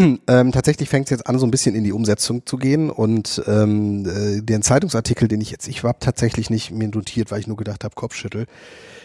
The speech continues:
bisher noch kein, oder bisher kaum Mittel abgerufen.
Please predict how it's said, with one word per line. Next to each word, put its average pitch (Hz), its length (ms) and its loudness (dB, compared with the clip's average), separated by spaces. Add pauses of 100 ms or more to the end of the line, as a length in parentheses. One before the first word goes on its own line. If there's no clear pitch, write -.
(640)
bisher 190 420 0
noch 180 160 -4
kein, - 260 -4
oder 180 260 2
bisher 180 340 0
kaum 214 280 2
Mittel 185 200 2
abgerufen. 101 580 -6